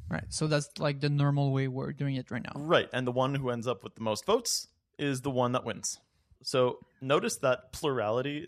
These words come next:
Speaker 2: that this method doesn't necessitate the majority. So if there are five parties,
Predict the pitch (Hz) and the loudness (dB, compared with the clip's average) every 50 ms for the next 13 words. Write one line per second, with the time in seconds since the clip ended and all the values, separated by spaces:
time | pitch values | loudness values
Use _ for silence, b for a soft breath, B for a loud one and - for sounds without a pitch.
0 | - 110 120 131 - - 117 151 151 - - 123 120 - 160 180 226 294 - - | -8 -4 -4 -4 -2 -2 -2 -2 -2 -2 -4 -4 -4 -2 -2 -2 -2 -4 -6 -10
1 | - - - _ _ _ _ _ 120 113 135 135 135 175 175 160 151 131 - - | -16 -20 -20 _ _ _ _ _ -4 0 2 2 2 2 -2 -2 -4 -4 -4 -2
2 | 139 127 - 131 - - 143 123 135 - - 180 - 123 127 123 - - 104 104 | -4 -4 -4 -6 -4 -4 -4 -4 -4 -6 -8 -8 -6 -4 -2 -2 0 0 0 0
3 | 101 - - - - - - 127 113 110 - 135 135 - - - 160 151 135 127 | -2 -4 -8 -12 -16 -4 0 0 0 2 2 0 -2 -2 -2 0 4 6 6 4
4 | - - - - 127 113 113 120 135 131 - - - 113 117 127 170 233 - - | 4 0 0 0 2 4 4 2 0 0 -2 0 2 2 2 2 -2 -6 -6 -8
5 | - - | -10 -10